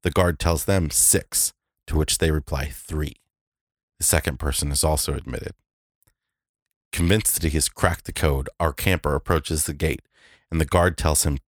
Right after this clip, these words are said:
"ten," to which he confidently replies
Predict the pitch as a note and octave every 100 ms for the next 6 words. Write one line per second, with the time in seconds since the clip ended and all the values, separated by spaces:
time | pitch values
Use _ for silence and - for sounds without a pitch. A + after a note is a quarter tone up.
0 | - - C#2 - - _ _ _ - D#2+
1 | - E2+ - - A2+ A2 - G#2+ - G#2
2 | G#2 G2+ - D#2 D2 C#2+ C2+